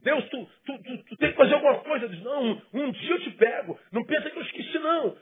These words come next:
Olha, me, me aguarde." Pois é, teus olhos estão lá no passado. Se você não tem integralidade existencial no fu-, no, no presente, esquece a bênção do presente.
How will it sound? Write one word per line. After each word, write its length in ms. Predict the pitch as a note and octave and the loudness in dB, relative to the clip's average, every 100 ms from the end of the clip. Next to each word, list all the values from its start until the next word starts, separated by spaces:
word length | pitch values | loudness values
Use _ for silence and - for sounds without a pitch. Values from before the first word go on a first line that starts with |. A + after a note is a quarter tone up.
| - | 4
Olha, 200 | - A3 | 4 4
me, 460 | A3 A3 C#4 D4+ | -2 -2 2 4
me 120 | C4 | 4
aguarde." 580 | D#4 A#3 C#4+ D4+ A#3 E3+ E3+ | 4 4 4 6 6 0 -8
Pois 200 | G#3 D#3+ | -10 -6
é, 160 | C#3 C3+ - - | -4 -6 -10 -8
teus 280 | D#3 A#2 A#2 | -6 -4 0
olhos 260 | E3 D#3 - | 0 -2 -10
estão 280 | C#3+ C3 | -10 -8
lá 220 | B2+ F#3+ G3 | -6 -6 -6
no 80 | |
passado. 520 | F3 E3+ - C3+ - - _ _ _ _ _ _ _ _ _ _ _ _ _ _ _ _ _ _ _ _ _ _ _ _ - - | -10 -12 -14 -20 -20 -20 _ _ _ _ _ _ _ _ _ _ _ _ _ _ _ _ _ _ _ _ _ _ _ _ -20 -8
Se 340 | G#3 A3 E3 - | -2 0 -2 -6
você 400 | C3+ F3+ - F3 | -2 -2 0 -4
não 180 | F3 E3 | -2 -2
tem 540 | D#3 D#3+ D3 C#3+ B2 G2 _ _ _ - | -2 -2 -2 -4 -10 -18 _ _ _ -18
integralidade 960 | C#3 E3 C#3+ E3 C#3+ A#2 D3 D#3 B2+ | 2 2 4 2 2 0 4 4 2
existencial 540 | A2+ - C#3+ - C3 C3+ | -12 -10 -12 -4 -2 -2
no 60 | |
fu-, 220 | C#3+ C3 _ | -6 -14 _
no, 160 | - C3+ D#3 | -14 -14 -12
no 100 | C3+ | -6
presente, 600 | C#3 A2+ B2 F3+ - - - _ _ _ _ | -4 -2 -2 -4 -6 -16 -20 _ _ _ _
esquece 340 | - - - - | -10 -8 -6 -10
a 60 | |
bênção 280 | D3 D#3 D3 | -4 -4 -6
do 80 | B2+ | -10
presente. 640 | C3+ A#2 G2+ G#2 - - | -10 -10 -12 -20 -20 -20